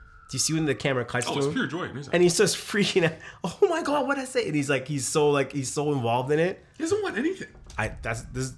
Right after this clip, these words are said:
Speaker 2: <laughs>
Speaker 1: I
Speaker 2: He
Speaker 1: know.
Speaker 2: hasn't won
Speaker 1: <laughs> When you
Speaker 2: anything.
Speaker 1: think about it.
Speaker 2: You know, since he's come in the league, he has, he has scored two hundred more goals than any other player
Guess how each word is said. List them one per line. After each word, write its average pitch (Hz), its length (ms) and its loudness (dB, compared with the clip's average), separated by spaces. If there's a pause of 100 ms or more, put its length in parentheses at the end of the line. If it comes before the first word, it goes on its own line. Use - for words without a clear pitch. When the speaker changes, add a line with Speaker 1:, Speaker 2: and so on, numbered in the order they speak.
(120)
Speaker 2:
<laughs> - 180 -10
Speaker 1:
I 392 80 4
Speaker 2:
He 285 60 6
Speaker 1:
know. - 100 2
Speaker 2:
hasn't 302 320 0
won 247 220 2
Speaker 1:
<laughs> - 80 -6
When - 20 -4
you 151 140 -2
Speaker 2:
anything. 285 180 2
Speaker 1:
think 160 180 0
about 104 260 0
it. 117 180 -4 (960)
Speaker 2:
You 233 100 -2
know, 427 100 2
since 214 240 -4
he's 214 120 -6
come - 180 -4
in 165 80 -4
the 143 60 -4
league, 110 380 -8 (1120)
he 190 220 -8
has, - 680 -8
he 196 200 -8
has 175 200 -6
scored 147 500 -8
two 240 400 -4
hundred 185 460 -8
more 135 300 -4
goals 120 500 -10
than 123 180 -10
any 127 160 -8
other 123 140 -8
player 127 320 -12